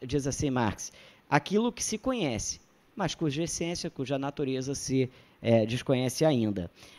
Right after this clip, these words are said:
É, qual é o problema? É o pro-, será que o problema é que as pessoas são absolutamente idiotas e, é, mesmo, sei lá, um cara tão brilhante como,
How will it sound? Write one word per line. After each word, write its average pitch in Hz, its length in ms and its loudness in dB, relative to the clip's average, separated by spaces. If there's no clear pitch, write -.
É, 156 140 4
qual 240 180 2
é - 20 6
o 285 60 6
problema? 131 460 0
É 123 40 2
o 123 60 -2
pro-, 135 280 0
será 175 220 -4
que 214 100 -2
o 220 40 -2
problema 160 340 0
é 156 40 2
que 156 180 0
as 139 120 0
pessoas 135 320 0
são 143 240 0
absolutamente 139 720 0
idiotas 117 640 0
e, 113 360 0
é, 107 380 0
mesmo, 156 480 -2
sei - 140 -8
lá, 135 180 0
um 113 100 -2
cara 131 240 -2
tão 160 200 -4
brilhante 139 420 -2
como, 123 420 -2